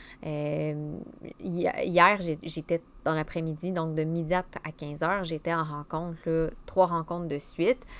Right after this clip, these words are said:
Ben, si c'est mon chum, qui, on s'était organisé dans notre horaire de la semaine, puis c'est mon chum qui était à la maison, puis qui était avec Félix, puis c'est lui qui gérait, puis c'est correct,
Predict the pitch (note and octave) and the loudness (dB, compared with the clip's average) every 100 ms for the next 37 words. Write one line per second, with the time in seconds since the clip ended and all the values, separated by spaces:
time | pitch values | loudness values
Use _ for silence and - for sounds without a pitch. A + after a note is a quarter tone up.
0 | - - - - F3+ A3+ A#3+ - - F3+ | -18 -18 -20 -2 4 4 2 -8 0 0
1 | D#3+ D#3 G3+ G#3+ F#3+ - - D#3 - E3 | 0 -2 -4 -2 -6 -10 -8 -8 0 0
2 | D#3+ E3 D3+ D3+ F3 E3 D3+ D3 - D3 | 0 0 -2 0 0 0 -2 -8 -2 -2
3 | D3+ D3+ D3+ D3 D#3+ G3 A3+ G3+ F#3+ F#3 | -2 -4 -4 -6 -4 -2 -4 -8 -8 -6
4 | E3 - B3 B3+ G#3+ F3+ F3 E3+ D#3+ F3 | -6 -6 -6 -6 -4 -4 -2 -4 -4 -4
5 | C4+ - - F3+ G#3 A3+ A3 G#3+ G#3+ F#3 | -6 -10 -8 -6 -2 -2 -4 -4 -2 -2
6 | - - - E3+ - D#3+ D#3+ F3 - F#3 | -6 -12 -10 -8 -6 -6 -4 -6 -6 -8
7 | F3+ F3+ E3+ E3+ E3+ D#3+ F3+ - - - | -6 -6 -6 0 0 2 -2 -4 -12 -6
8 | F3+ - F3 D#3 - | -6 4 4 4 -2